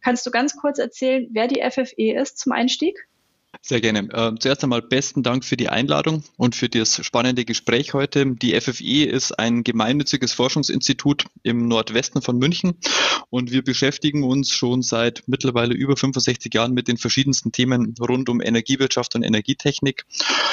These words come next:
Speaker 2: Und in den letzten Jahren kam da tatsächlich auch noch dieses ganz spannende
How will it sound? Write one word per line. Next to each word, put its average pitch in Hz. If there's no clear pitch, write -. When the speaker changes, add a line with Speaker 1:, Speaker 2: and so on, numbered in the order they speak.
Speaker 2:
Und 120
in 123
den 123
letzten 127
Jahren 127
kam 123
da 117
tatsächlich 117
auch 101
noch 113
dieses 113
ganz 117
spannende 113